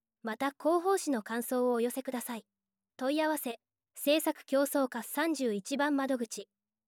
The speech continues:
電話六四六六の九九七五。広報、この花感想もしくは広告で検索。六月号は一日発行です。発行部数三万七千三百部。一部あたり発行単価、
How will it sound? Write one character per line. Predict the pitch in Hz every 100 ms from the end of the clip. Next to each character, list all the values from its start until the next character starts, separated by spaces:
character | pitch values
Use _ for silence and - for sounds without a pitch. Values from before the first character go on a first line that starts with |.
| _ -
電 | 233 311
話 | 311
六 | 294 -
四 | 269 262 254
六 | 240 247
六 | 247 269
の | 240
九 | - 262 247
九 | 254 226
七 | 202 214 220
五。 | 226 220 _ _ _ _ _
広 | - 339 339
報、 | 294 220
こ | - 233
の | 254
花 | 277 294
感 | 320 320
想 | - 233 190
も | 233
し | -
く | -
は | 233 180
広 | 220 247
告 | 269 - 240 - _ -
で | 233
検 | 226 233
索。 | - 233 226 - _ _ _ _ -
六 | 233 233
月 | 311 349 359
号 | 339 269
は | 202 -
一 | 294 320
日 | 330 262
発 | 220 214
行 | 233 226
で | 220
す。 | - - _ _ _ _ -
発 | 240 -
行 | 320 349
部 | 330
数 | - 247
三 | 190 233 277
万 | 285 247
七 | 214 247
千 | 277 277 240
三 | 247 262
百 | 262 -
部。 | 202 190 _ _ _ _ _ _ -
一 | 214 285
部 | 311
あ | 311
た | 285
り | 220
発 | - 202 -
行 | 277 285
単 | 294 269
価、 | 220 196